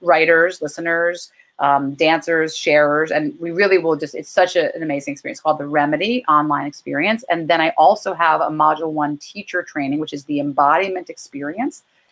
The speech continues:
starting in, like, late, mid to late September online. It's a three weekend training online. And we just do, like,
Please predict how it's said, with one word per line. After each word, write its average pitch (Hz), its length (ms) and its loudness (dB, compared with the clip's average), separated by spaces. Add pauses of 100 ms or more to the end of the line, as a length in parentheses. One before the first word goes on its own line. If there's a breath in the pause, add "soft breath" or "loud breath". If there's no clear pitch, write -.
(160)
starting 160 440 4
in, 151 380 -2
like, 165 220 2
late, 165 380 -2 (120)
mid 180 260 -2
to 175 100 -4
late 160 280 -4
September 160 520 -2
online. 151 720 0
It's - 160 -10
a 143 300 2
three 165 240 -4
weekend 156 640 -2
training 160 420 -2
online. 160 540 2
And 160 80 0
we 156 80 -2
just 156 220 -8
do, 151 100 -4
like, 131 320 0